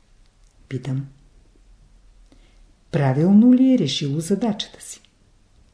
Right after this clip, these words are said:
Когато влязла в стаята, майката се ужасила от това, което видяла. Пълна кошница с счупени яйца. „Защо счупи яйцата?“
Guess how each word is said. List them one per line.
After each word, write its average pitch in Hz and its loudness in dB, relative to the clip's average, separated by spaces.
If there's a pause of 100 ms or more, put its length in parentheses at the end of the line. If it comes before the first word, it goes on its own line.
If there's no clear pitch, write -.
(1200)
Когато 233 2
влязла 208 0
в 135 -10
стаята, 131 -4 (240)
майката 175 2
се - 2
ужасила 247 4
от - 0
това, 151 0
което 151 0
видяла. 202 2 (300)
Пълна 262 4
кошница 240 2
с 247 -2
счупени 190 0
яйца. 233 -2 (1000)
„Защо 175 0
счупи 247 2
яйцата?“ 269 2